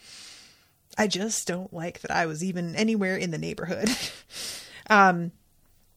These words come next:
so as they're talking, it's very clear Rebecca isn't feeling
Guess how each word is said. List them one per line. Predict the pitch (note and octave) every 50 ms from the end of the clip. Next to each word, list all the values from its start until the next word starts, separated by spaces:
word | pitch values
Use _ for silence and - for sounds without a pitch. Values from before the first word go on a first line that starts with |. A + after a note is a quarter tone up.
| _ _ _ _ _ - - - _ _ -
so | - - - B3+ A#3+ A3+ A3+ A3 G#3 - - _ _ _ _ _ _ _ _ - -
as | C#4 D4+ D#4+ E4 E4 C#4+
they're | - C#4+ C4 A#3+
talking, | - - - A#3+ C4 B3+ A#3+ - G3+ F3 D#3+ D#3 D#3 _ _ -
it's | G#3 - -
very | F3+ F3+ A3+ A#3+ B3 A#3+ A3+ G3
clear | - - - F3 E3 D#3+ D#3 D#3 D3+
Rebecca | - F#3 F3 - F3+ E3+ - F#3 D#3+ - -
isn't | - G3+ F#3+ E3+ G3 F#3+ E3 - _ _ _ _ -
feeling | - - - - - - F#3+ F3+ F3 F3 E3+ D#3+ D3 D3+ D3+ D3+ D3 - D#3+